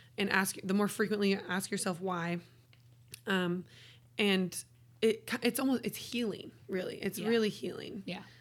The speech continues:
Speaker 1: Um,
Speaker 2: And it's empowering.
Speaker 1: it's very
Speaker 2: 'Cause then when you
Speaker 1: empowering.
Speaker 2: get the root of it, you're like, "Okay, I know my root.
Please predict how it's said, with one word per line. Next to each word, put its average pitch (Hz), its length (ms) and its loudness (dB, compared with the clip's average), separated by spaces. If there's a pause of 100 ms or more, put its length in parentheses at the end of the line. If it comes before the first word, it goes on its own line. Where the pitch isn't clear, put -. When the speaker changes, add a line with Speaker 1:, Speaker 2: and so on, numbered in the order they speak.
(240)
Speaker 1:
Um, - 100 -4
Speaker 2:
And 190 100 4
it's 254 220 6
empowering. 170 680 0
Speaker 1:
it's - 140 -12
very 196 240 2
Speaker 2:
'Cause 208 80 4
then 240 140 4
when 247 100 4
you 247 40 4
Speaker 1:
empowering. - 0 -
Speaker 2:
get 254 120 2
the 202 80 -2
root 190 160 2
of 208 100 0
it, - 40 4
you're 254 80 4
like, 254 120 4
"Okay, 254 320 2 (160)
I 190 100 0
know 196 160 4
my 208 120 2
root. 202 340 2